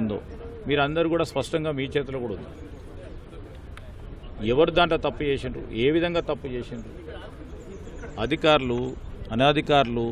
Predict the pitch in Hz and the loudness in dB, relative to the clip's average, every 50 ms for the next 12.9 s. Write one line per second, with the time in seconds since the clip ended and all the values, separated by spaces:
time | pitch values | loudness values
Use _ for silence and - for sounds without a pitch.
0 | 117 - - - - - - - - - - - - - - - - - - - | -4 -6 -10 -12 -14 -16 -16 -16 -14 -14 -14 -14 -14 -16 -16 -16 -14 -14 -14 -14
1 | - - - - 113 123 135 143 147 147 147 147 151 151 147 143 139 - - - | -14 -12 -4 4 6 8 10 12 12 10 10 8 6 6 6 6 4 0 -4 -10
2 | - - - - - - - - - - - - 120 131 - - 127 131 147 117 | -10 -10 -10 -10 -10 -12 -12 -12 -12 -10 -6 -4 -2 -2 0 0 0 0 0 2
3 | 156 156 156 151 135 113 127 131 135 131 127 127 113 120 120 113 104 117 113 113 | 4 4 4 4 2 0 0 0 2 0 0 0 -2 -2 -4 -2 -2 -2 0 2
4 | 131 127 120 117 - - - - - - - - - - - - - - - - | 2 2 2 0 -4 -6 -8 -8 -8 -6 -4 -4 -4 -4 -6 -10 -10 -10 -10 -12
5 | - - - - - - - 117 135 160 180 196 208 202 202 196 196 190 190 190 | -10 -8 -8 -8 -6 -2 2 4 6 8 10 10 10 8 8 6 4 4 2 0
6 | 185 - 170 - - 175 170 170 160 - - 170 160 147 151 165 165 165 165 165 | 0 0 0 0 0 0 0 0 0 0 -2 -4 -4 -4 -2 -2 -2 0 -2 -2
7 | 160 - - - - - - - - - - - - - - - 127 131 - - | -4 -4 -6 -8 -8 -8 -10 -8 -8 -6 -6 -6 -8 -10 -6 -2 -2 -2 0 0
8 | 180 165 - - 120 131 151 175 180 151 170 170 165 160 160 151 156 156 156 156 | -4 -4 -2 4 6 10 10 10 10 8 8 10 10 10 10 10 8 6 4 2
9 | 156 156 - - - - - - - - - - - - - - - - - - | 0 -2 -4 -4 -4 -4 -4 -6 -4 -2 -2 0 0 -2 -4 -6 -8 -6 -6 -6
10 | - - - - - - - - - - - - 156 190 214 208 196 185 180 175 | -6 -6 -6 -8 -8 -8 -8 -6 -4 -4 0 4 6 8 8 10 8 8 6 4
11 | 175 175 - - - 156 - 160 180 180 180 170 165 160 - - - - - - | 2 -2 -6 -8 -6 -4 0 2 4 6 6 4 4 0 -2 -8 -12 -12 -14 -16
12 | - - - 160 151 - - 220 214 214 214 185 175 147 165 160 165 | -8 -4 -4 -4 -2 -2 -2 -2 0 0 0 -2 -2 -4 -4 -4 -4